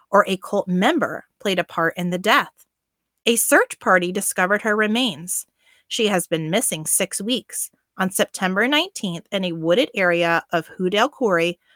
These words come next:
atop a forty-foot cliff about four hundred yards from Shunpike Road.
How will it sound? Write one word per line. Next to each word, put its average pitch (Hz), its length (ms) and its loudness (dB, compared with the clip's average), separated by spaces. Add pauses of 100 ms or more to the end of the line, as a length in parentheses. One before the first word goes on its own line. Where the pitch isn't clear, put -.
(140)
atop - 420 0
a 165 100 -2
forty-foot 226 680 0
cliff 180 400 0
about 185 300 0
four 165 260 -2
hundred 262 340 -2
yards 190 480 2
from 170 220 -4
Shunpike 185 580 -4
Road. 156 360 -4